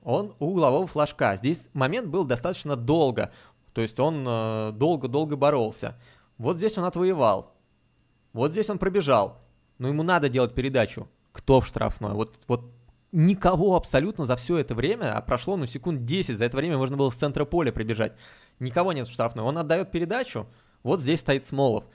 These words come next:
Раз, два, три, четыре футболиста перекрывают направление передачи к Смолову. Можно было попробовать как-то вот сюда вот отдавать, но и то вот, вот этот вот защитник бы перехватывал эту передачу. Это отвратительная игра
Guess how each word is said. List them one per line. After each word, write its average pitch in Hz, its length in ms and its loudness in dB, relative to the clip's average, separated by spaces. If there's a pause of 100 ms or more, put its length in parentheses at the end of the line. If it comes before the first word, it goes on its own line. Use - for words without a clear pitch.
(120)
Раз, 143 480 4
два, 131 540 2 (100)
три, 143 360 -2
четыре 151 380 -2
футболиста 123 520 2
перекрывают 127 640 4
направление 120 440 2
передачи 120 380 2
к - 80 -12
Смолову. 127 520 2 (360)
Можно 165 320 0
было 160 160 4
попробовать 151 400 4
как-то 156 240 -2
вот 139 140 0
сюда 151 400 6
вот 185 180 4
отдавать, 123 480 2
но 123 100 -2
и 139 60 -4
то 175 300 0
вот, 123 260 0
вот 117 160 -2
этот 147 220 -2
вот 110 120 0
защитник 127 380 -2
бы 113 100 -4
перехватывал 113 600 0
эту - 120 -14
передачу. 120 520 -6 (680)
Это 139 360 -6 (300)
отвратительная 120 800 -4
игра 104 400 -4